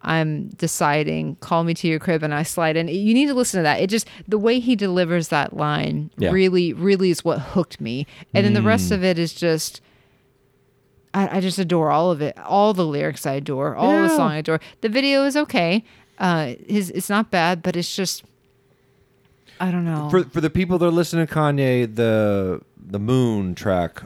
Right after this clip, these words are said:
Speaker 2: on Donda, which is one of the few bright spots,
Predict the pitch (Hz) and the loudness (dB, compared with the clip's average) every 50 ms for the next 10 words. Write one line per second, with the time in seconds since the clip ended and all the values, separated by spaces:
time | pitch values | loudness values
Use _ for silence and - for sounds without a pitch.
0 | - _ 98 95 92 90 90 87 87 85 95 95 92 90 85 80 80 76 76 78 | -10 _ -4 -2 -2 0 -2 -2 -2 -2 -2 -2 0 0 -2 -4 -4 -6 -6 -10
1 | - _ _ _ _ _ _ - 92 92 90 - - - - - _ _ _ _ | -14 _ _ _ _ _ _ -4 -2 -2 -2 -4 -6 -10 -12 -14 _ _ _ _
2 | - 98 87 85 90 98 110 113 107 98 - - - 120 120 113 98 107 104 104 | -10 -10 -10 -10 -6 -4 -2 -2 -2 -2 -4 -2 0 0 0 2 2 2 2 2
3 | 107 - - - - 95 87 87 85 - - | 0 -2 -6 -6 -4 -4 -4 -4 -4 -8 -12